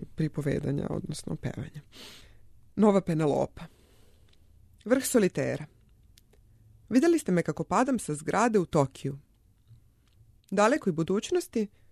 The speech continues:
svuda se širi topli dim. Ljudi odavno ne postoje. Videli ste moje sećanje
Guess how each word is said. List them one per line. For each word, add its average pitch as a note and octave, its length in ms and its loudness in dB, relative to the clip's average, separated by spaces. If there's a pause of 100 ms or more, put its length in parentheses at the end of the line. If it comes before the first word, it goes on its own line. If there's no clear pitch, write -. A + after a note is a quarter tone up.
(300)
svuda D4 280 0
se F#3+ 160 -2
širi C#4 300 2
topli F3 380 0
dim. C3+ 320 -4 (1080)
Ljudi A3+ 280 4
odavno F3 360 6
ne F#3 100 2
postoje. - 500 -6 (1300)
Videli G#3+ 280 4
ste - 180 -6
moje C#3+ 200 0
sećanje F#3+ 680 -2